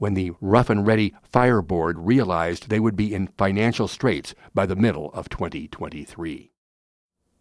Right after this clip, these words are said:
With a lot of people stunned at our report earlier this week about the thirty-six million dead trees in California,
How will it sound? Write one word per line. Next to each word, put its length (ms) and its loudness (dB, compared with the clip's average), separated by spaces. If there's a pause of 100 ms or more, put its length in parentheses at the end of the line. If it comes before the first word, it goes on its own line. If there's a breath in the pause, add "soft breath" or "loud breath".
With 160 4
a 100 4
lot 260 4
of 140 2
people 340 -2
stunned 580 0
at 140 -4
our 140 4
report 480 2
earlier 340 2
this 240 -2
week 320 -8
about 300 -2
the 100 -4
thirty-six 680 2
million 400 4
dead 280 0
trees 360 0
in 100 -4
California, 640 -4